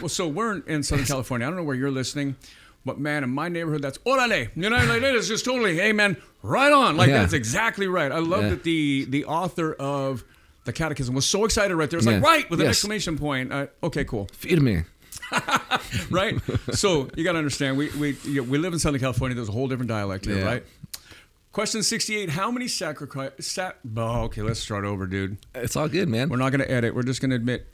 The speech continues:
Speaker 1: I can't talk.
Speaker 2: That's all right.
Speaker 1: Question sixty-eight, how many sacraments did Christ institute in the New Testament?
Speaker 2: Two,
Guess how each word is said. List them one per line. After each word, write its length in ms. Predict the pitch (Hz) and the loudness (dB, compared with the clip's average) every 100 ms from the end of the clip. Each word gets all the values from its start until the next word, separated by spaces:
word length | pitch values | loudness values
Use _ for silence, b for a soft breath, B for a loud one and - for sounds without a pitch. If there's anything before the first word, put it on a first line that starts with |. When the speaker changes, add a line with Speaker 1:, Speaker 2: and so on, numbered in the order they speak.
| - | -6
Speaker 1:
I 120 | 120 | -6
can't 280 | - 113 - | -4 -6 -6
talk. 340 | 113 92 - - | -8 -8 -12 -8
Speaker 2:
That's 280 | 101 101 78 | -6 -4 -2
all 100 | 80 | -2
right. 80 | |
Speaker 1:
Question 300 | 156 208 202 | 0 -2 -2
sixty-eight, 480 | - 180 - 170 147 | -4 -4 -4 -4 -4
how 240 | 131 170 208 | -4 -4 -4
many 180 | 226 | -4
sacraments 480 | 196 156 139 139 135 | -4 -4 -4 -4 -6
did 180 | - 113 | -6 -8
Christ 360 | - 143 147 - | -4 -4 -4 -4
institute 500 | 170 180 - 147 156 | -4 -4 -6 -2 -2
in 60 | 127 | 0
the 60 | 120 | 0
New 140 | 135 | 0
Testament? 520 | - 120 - 101 - - - - b b b b | 0 -2 -2 -6 -8 -10 -16 -20 b b b b
Speaker 2:
Two, 420 | - 151 226 101 | 2 4 6 4